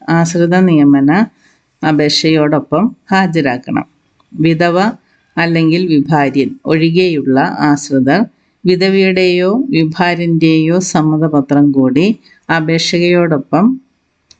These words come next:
അപേക്ഷയോടൊപ്പം ഹാജരാക്കേണ്ടതുണ്ട്. ആശ്രിതർ തമ്മിൽ തർക്കമുണ്ടാകുന്ന പക്ഷം വിധവ അല്ലെങ്കിൽ വിഭാര്യൻ നിർദ്ദേശിക്കുന്ന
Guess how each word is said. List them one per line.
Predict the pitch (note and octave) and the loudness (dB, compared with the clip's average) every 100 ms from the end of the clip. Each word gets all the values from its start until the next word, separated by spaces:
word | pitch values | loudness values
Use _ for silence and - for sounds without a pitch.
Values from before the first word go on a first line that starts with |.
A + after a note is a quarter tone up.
| - | -4
അപേക്ഷയോടൊപ്പം | E3 E3+ E3+ F3 F3 F3 F3 C3+ - F3+ A3 G3+ | -2 0 -2 -2 0 0 0 -2 -2 0 0 -2
ഹാജരാക്കേണ്ടതുണ്ട്. | G3 F3+ E3 D#3 D#3 C#3+ C#3 C#3 C#3+ A#2 - _ _ _ _ _ - - _ - F3+ | 0 0 -2 -6 0 2 2 2 2 0 -6 _ _ _ _ _ -20 -20 _ -4 0
ആശ്രിതർ | F#3 F#3 G#3 G3+ G#3 | 0 0 0 0 0
തമ്മിൽ | G3+ D#3+ D#3 D#3+ E3 | -2 0 0 0 -2
തർക്കമുണ്ടാകുന്ന | E3+ E3 - F#3 F#3 E3+ E3 E3 D#3+ E3 | -4 -4 -4 -2 0 0 0 0 -2 -2
പക്ഷം | E3 C3+ - - A#2 D3+ F#3 _ - | -2 -4 -4 -2 2 0 -2 _ -6
വിധവ | D3 D#3 D#3 D#3+ | 0 2 0 0
അല്ലെങ്കിൽ | F3+ G#3+ D3 D3 D3 D3 D#3+ | -2 -2 -2 0 2 2 2
വിഭാര്യൻ | C#3+ C3 C#3+ C3+ C3 C#3 G3 - _ - _ | 0 0 -2 -2 0 0 0 -4 _ -20 _
നിർദ്ദേശിക്കുന്ന | F3+ E3 D#3+ E3 E3 E3 E3 E3 | -2 0 0 -2 -4 -4 0 2